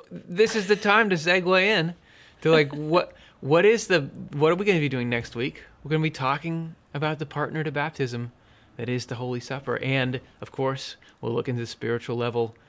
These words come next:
of that as well. And I hope that all of you can join us for that. Did you like the show today? Do you like anything we do? Please go to off the left eye dot com slash donate. We're a not-for-profit, so that's the only way we can do what we do.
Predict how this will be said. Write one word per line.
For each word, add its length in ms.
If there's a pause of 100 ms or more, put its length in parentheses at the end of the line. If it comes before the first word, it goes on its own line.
(200)
of 100
that 160
as 80
well. 360
And 120
I 40
hope 160
that 100
all 140
of 100
you 140
can 160
join 240
us 160
for 160
that. 420 (420)
Did 140
you 60
like 140
the 60
show 200
today? 300
Do 80
you 60
like 180
anything 340
we 100
do? 300 (960)
Please 240
go 100
to 80
off 140
the 80
left 200
eye 80
dot 140
com 220
slash 260
donate. 380 (160)
We're 140
a 40
not-for-profit, 640 (360)
so 100
that's 200
the 80
only 100
way 120
we 60
can 120
do 380
what 180
we 120
do. 400